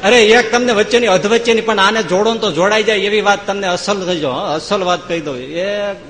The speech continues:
લ-, પ-, લગ્ન થયા છે અને બે પાંચ વર્ષ થઈ ગયા છે, એમાં અચાનક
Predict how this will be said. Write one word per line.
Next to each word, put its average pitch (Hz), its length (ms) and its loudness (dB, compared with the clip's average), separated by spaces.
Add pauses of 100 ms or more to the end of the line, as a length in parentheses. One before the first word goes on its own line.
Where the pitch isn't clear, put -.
(160)
લ-, 143 120 -10
પ-, - 140 -12
લગ્ન 165 400 -6
થયા 202 160 -6
છે 190 60 -8
અને 202 120 -8
બે 196 120 -8
પાંચ 202 220 -8
વર્ષ 196 200 -4
થઈ 170 140 -6
ગયા 151 180 -6
છે, 127 140 -12
એમાં 170 400 -6
અચાનક 196 420 -6